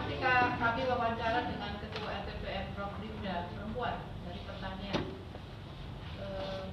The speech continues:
beliau bilang yang mengajukan penelitian di unsud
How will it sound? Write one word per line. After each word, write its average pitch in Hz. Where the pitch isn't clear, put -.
beliau 254
bilang 196
yang 220
mengajukan 240
penelitian 247
di -
unsud 226